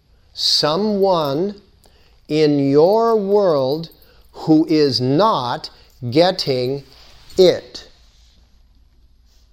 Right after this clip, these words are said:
remember that you can't just say,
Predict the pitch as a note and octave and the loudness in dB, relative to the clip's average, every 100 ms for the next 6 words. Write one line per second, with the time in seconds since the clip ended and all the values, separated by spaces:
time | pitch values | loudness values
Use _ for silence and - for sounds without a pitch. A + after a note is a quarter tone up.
0 | _ _ _ _ _ _ _ _ _ _ | _ _ _ _ _ _ _ _ _ _
1 | _ _ _ _ _ B2+ D#3 F#3+ G3 G#3 | _ _ _ _ _ 0 2 2 0 -2
2 | A3 F#3 C#3 G#2 F#2 - _ _ _ - | 0 0 0 -2 -12 -20 _ _ _ -20
3 | - A#2+ E3 E3 E3 D#3+ - G3 A3+ A#3 | -10 -2 -2 0 0 -2 -6 -6 -6 -8
4 | E3 - G#3 F#3+ F#3 - - G3 D#3 B2 | -10 -4 -2 0 -2 -4 -2 -2 -2 -4
5 | B2 | -8